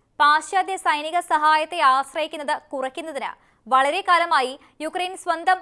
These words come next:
ആയുധ വ്യവസായം വികസിപ്പിക്കാനും സ്വന്തം പ്രദേശത്ത് സൈനിക ഉൽപ്പാദനം വർദ്ധിപ്പിക്കാനും ശ്രമിക്കുന്നു.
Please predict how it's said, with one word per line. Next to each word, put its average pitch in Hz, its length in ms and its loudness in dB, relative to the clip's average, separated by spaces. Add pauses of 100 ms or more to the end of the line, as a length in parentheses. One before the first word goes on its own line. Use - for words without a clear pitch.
ആയുധ 311 420 2
വ്യവസായം 311 640 -2
വികസിപ്പിക്കാനും 277 800 -6 (380)
സ്വന്തം 330 420 2
പ്രദേശത്ത് 339 640 0 (280)
സൈനിക 330 360 2
ഉൽപ്പാദനം 349 580 -2
വർദ്ധിപ്പിക്കാനും 294 720 -2
ശ്രമിക്കുന്നു. 208 420 -14